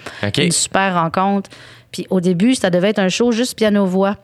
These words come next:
Speaker 2: ma, ma, ma tournée, puis avant la pandémie, puis tout ça. Puis là,
Speaker 1: Ouais.
Speaker 2: je me suis dit, « Ben, je vais pas faire un best-of de, de, de, de, de,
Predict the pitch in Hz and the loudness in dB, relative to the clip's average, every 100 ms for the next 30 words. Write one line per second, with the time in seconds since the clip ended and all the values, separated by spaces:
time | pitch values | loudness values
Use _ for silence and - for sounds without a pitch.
0 | _ - - 180 170 156 165 165 160 170 | _ -14 -10 -2 -2 0 -2 -2 -2 0
1 | 160 165 160 - 143 151 160 160 156 156 | 0 0 -4 -8 -6 -4 -2 -2 -4 -2
2 | 170 - - - 285 294 196 196 156 - | -4 -4 -8 -2 -2 0 0 0 -2 -6
3 | 151 139 147 - 226 226 165 139 151 151 | -6 -6 -4 -4 -2 -2 -2 -2 -4 -4
4 | - 175 180 165 156 160 156 156 160 156 | -2 0 0 -2 -6 -8 -8 -12 -12 -12
5 | 156 156 147 156 | -10 -12 -12 -10